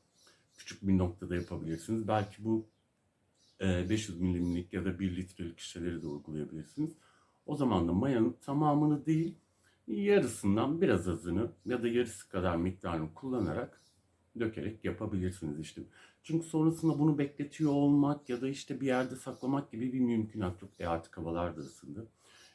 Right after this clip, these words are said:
E, dolaba koysanız bu sefer de çok fazla donacaktır. Ha, şöyle bir şey yapabilirsiniz. Belki buz kalıplarının içerisine döküp azar azar bir şekilde dondurup kullanmak istediğinizde de çıkartabilirsiniz. Ama benim size nacizane tavsiyem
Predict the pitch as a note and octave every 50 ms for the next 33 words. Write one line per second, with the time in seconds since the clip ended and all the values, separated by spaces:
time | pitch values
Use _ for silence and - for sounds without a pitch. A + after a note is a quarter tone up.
0 | _ - G#2+ G#2+ B2 B2+ C#3+ C#3+ D#3 D#3 - D#3+ D3+ C#3+ D3 - D3+ D3 D3 B2+
1 | A#2+ A2 F2+ E2 G2 B2 - - D3+ C#3+ - C#3+ C#3+ C#3+ C#3 B2+ C3+ - - -
2 | - - - A2 F#2 F#2 F#2 E2 - F2+ E2 D#2+ D#2 D#2 - D#2+ D#2 - - -
3 | D#3 D#3 - _ _ _ - - - _ - F3 F3 - - F3+ F3+ F3 F3 -
4 | F3+ E3 E3 E3+ F3 D#3+ D#3+ D#3 D#3+ E3 - - - G2+ F#2+ F#2+ G2 G2+ G#2+ G#2+
5 | E3 D#3+ A2+ A2 B2+ B2+ - - A2+ G#2+ G#2+ G#2+ - A#2 A2 A2 G#2 G2+ - -
6 | A2+ G#2 - - A2 A2+ A2+ - F2 D#2+ - - - - - _ _ _ _ _
7 | - - - G#2+ G2 G#2 F#2 F2 E2 D#2+ F#2+ F2 E2 D#2 D#2 - - F2 E2+ -
8 | E2 F2 E2 - - A#2 A#2 A#2+ B2+ A#2 A#2 A#2 C#3 C#3+ - - _ _ _ _
9 | - - - _ _ _ _ - F3+ D#3 B2+ G#2 G2 G#2+ A2 - - - F#2+ F2
10 | F2+ E2+ - D2+ F#2 F#2 G#2+ C#3+ D3 - - - A#2 G2+ F#2+ - A#2 G#2 G2 F#2+
11 | F#2 - - G2+ F#2+ - - - C3 C#3+ C#3+ C#3 C3+ C#3 C#3+ C#3+ C#3+ - - C3
12 | A2+ B2 A#2+ A#2 A2 G2+ F2+ - F#2 F2 D#2+ D2+ D2 - - - A#2+ B2 A#2+ -
13 | - - B2 C3+ C#3+